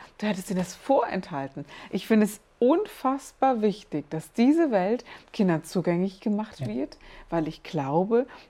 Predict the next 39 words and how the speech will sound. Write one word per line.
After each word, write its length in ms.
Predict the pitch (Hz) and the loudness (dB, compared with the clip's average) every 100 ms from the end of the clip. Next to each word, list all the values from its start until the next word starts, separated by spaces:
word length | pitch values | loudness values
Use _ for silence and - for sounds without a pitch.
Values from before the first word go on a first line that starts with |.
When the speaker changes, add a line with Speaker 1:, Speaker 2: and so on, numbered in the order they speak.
| - | -8
Speaker 1:
dass 240 | 170 - | -6 -6
es 60 | - | -8
eine 320 | 151 160 160 | -6 -6 -8
Zeit 360 | - 143 151 - | -10 -8 -8 -4
geben 300 | 190 190 185 | -4 -2 -4
wird, 200 | 196 190 | -4 -4
in 140 | 156 | -8
denen 240 | 160 151 151 | -8 -8 -8
sie 160 | 160 | -10
zurechtkommen 800 | - 196 190 202 - - 143 143 | -8 -8 -8 -10 -14 -12 -10 -8
müssen 300 | 143 - 156 | -10 -10 -10
damit 360 | 139 139 175 - - - | -8 -6 -8 -8 -20 -12
und 340 | - 170 - - _ | -6 -4 -6 -12 _
eine, 640 | 156 156 160 165 160 165 - - - | -6 -4 -2 -2 -2 -2 -6 -14 -4
ja, 140 | 175 | -2
eine 400 | - 175 165 160 | -2 -2 -2 -2
Welt 340 | 151 160 180 - | 0 0 -2 -10
kennen 380 | 175 170 180 | -8 -4 -2
müssen, 460 | 170 165 - 170 165 - - - | -4 -6 -8 -8 -8 -10 -12 -4
die 120 | 175 | -4
so 140 | 151 175 | -2 -6
funktioniert. 920 | - 180 180 - 190 175 151 151 - - - - _ | -6 -8 -8 -8 -4 -2 -2 -4 -8 -18 -20 -20 _
Genau, 220 | - 160 165 | -6 -2 0
wie 120 | 185 | 2
wir 100 | 196 | 2
die, 200 | 196 185 | 2 2
wie 180 | 214 202 | 2 4
wir 260 | 220 220 | 4 4
ihnen 160 | - 233 | 4 4
die 80 | 220 | 2
digitale 520 | 226 - 339 302 147 | -4 -6 -4 -2 0
Welt 220 | 139 143 | -2 -2
Speaker 2:
Ja. 60 | 127 | -2
Speaker 1:
zeigen. 240 | 151 151 | -2 -4
Speaker 2:
Und 100 | 156 | -2
Speaker 1:
Aber 120 | 143 131 | 2 2
Speaker 2:
das 120 | 123 | 0
Speaker 1:
es 180 | 147 | -6
Speaker 2:
ist, 40 | - | -12